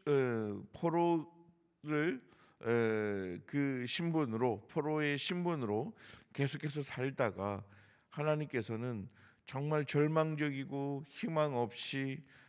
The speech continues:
마음을 졸여가면서 그 힘든 생활을 버텨나갈 수밖에 없는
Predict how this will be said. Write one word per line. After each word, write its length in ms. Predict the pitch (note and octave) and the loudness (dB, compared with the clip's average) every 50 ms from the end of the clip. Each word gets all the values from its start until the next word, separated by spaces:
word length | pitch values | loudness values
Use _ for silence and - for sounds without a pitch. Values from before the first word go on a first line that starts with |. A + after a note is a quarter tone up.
| _ _ | _ _
마음을 920 | - - - B2+ C3 - D3+ D3+ D3 D3 D3 D3 C#3 C3+ C#3 C#3+ C#3 C3 - | -8 -4 0 2 2 2 2 0 0 -2 -4 -4 -2 -2 -2 -2 -4 -6 -4
졸여가면서 1040 | - C#3+ C#3+ C#3+ D3+ D3 - C3 B2+ B2 B2+ B2 A#2 G#2 - G#2+ G#2 G#2+ A2+ B2 _ _ | -2 0 2 2 2 4 4 2 2 2 0 -4 -4 -4 -4 -4 -6 -6 -8 -12 _ _
그 140 | - C#3 C3+ | -8 -8 -8
힘든 440 | C3 - F3+ D#3+ E3 D#3+ E3+ E3+ D#3 | -6 -4 -6 -4 -4 -2 -2 -2 -2
생활을 460 | D3 D#3 C#3+ C#3+ C#3 C3 C3+ C3+ C3+ - - - - _ _ _ | -2 -4 -2 0 0 0 0 -2 -4 -6 -12 -20 -20 _ _ _
버텨나갈 920 | - A#2+ C3 B2 - - - E3 E3 E3 D#3+ D#3 C#3 A#2+ A#2+ A#2+ B2+ C3+ C3 | -2 0 0 0 -2 -4 -2 0 2 2 0 0 0 0 0 2 2 0 0
수밖에 520 | - - C3+ - D#3+ E3+ - - - E3 D#3 | 0 -6 -8 -2 -4 -4 -4 -4 -2 0 0
없는 320 | D3 D#3+ E3 E3+ F3 | 2 2 0 -2 -2